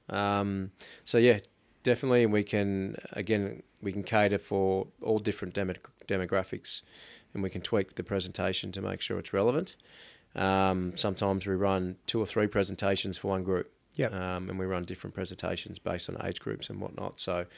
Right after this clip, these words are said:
Speaker 1: yep, we can help all businesses, um, big or small.
Speaker 2: No, love it. There's a big impact that can be had from that for those businesses and the people there. So, yeah, I think that's a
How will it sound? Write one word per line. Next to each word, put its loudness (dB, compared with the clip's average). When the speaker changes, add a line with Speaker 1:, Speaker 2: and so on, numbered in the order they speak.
Speaker 1:
yep, 6
we 2
can 0
help 6
all 4
businesses, -2
um, -2
big -6
or -4
small. -6
Speaker 2:
No, -6
love 0
it. -2
There's 2
a 4
big 4
impact 0
that -12
can -6
be -2
had -4
from -4
that -4
for 0
those -2
businesses -2
and 0
the -4
people -4
there. 0
So, 0
yeah, -2
I -2
think -6
that's 0
a 0